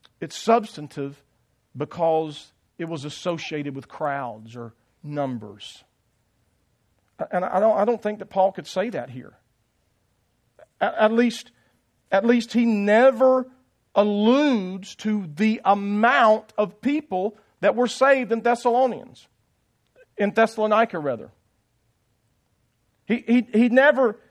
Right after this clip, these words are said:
he never says, "We, our ministry was not in vain because so many of you believed." Or, or, "Our ministry was not in vain because we saw a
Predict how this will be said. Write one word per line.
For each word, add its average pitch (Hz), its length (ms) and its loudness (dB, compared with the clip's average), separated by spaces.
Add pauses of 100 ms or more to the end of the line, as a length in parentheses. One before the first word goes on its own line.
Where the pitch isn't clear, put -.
(140)
he 240 160 2
never 269 340 6
says, 247 640 4 (160)
"We, 254 540 0 (280)
our 240 220 4
ministry 247 520 2
was 214 180 0
not 254 260 4
in 240 120 0
vain 277 340 2
because 240 340 0
so 359 540 4
many 320 380 -2
of 240 160 -2
you 254 180 4
believed." 226 800 -2 (1800)
Or, 254 240 6
or, 269 180 6
"Our 294 160 8
ministry 302 420 0
was 247 180 -2
not 277 200 2
in 254 140 2
vain 277 320 2
because 247 400 0
we 302 440 0 (260)
saw 254 800 4 (260)
a 254 180 6